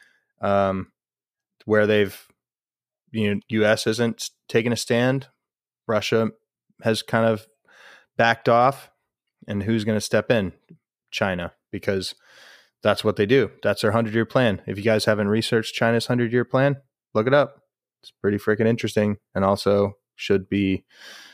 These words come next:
uh, should be pretty scary for,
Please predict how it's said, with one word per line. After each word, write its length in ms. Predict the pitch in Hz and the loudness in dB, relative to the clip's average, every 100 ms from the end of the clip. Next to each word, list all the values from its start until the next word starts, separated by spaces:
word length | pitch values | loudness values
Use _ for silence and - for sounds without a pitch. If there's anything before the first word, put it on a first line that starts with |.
| _ _ | _ _
uh, 300 | - 92 92 92 _ - | 0 2 2 -2 _ -8
should 220 | - 101 | 0 2
be 120 | 98 | 2
pretty 260 | - 95 87 | 0 -2 -2
scary 460 | - 87 90 85 _ _ _ _ _ | -4 -2 -2 -4 _ _ _ _ _
for, 300 | - 50 95 | -6 -4 -4